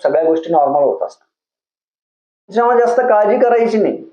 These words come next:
"मग माझ्यासोबतच का बरं होतंय, मीच का बरं आहे?" हे असं जास्त विचार करायचे नाही. नामस्मरण जास्त करावं, सेवा जास्ती करावी, बस.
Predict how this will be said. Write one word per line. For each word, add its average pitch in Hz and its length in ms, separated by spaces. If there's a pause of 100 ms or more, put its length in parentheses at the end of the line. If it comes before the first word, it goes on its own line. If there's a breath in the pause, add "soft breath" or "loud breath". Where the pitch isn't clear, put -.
(120)
"मग 160 100
माझ्यासोबतच 180 680
का 180 160
बरं 185 160
होतंय, 170 300
मीच 180 300
का 170 180
बरं 165 180
आहे?" 151 100
हे 139 140
असं 175 220
जास्त 175 280
विचार 185 340
करायचे 175 380
नाही. 180 140 (1300)
नामस्मरण 175 720
जास्त 185 260
करावं, 185 500
सेवा 160 480
जास्ती 180 320
करावी, 185 640
बस. 139 340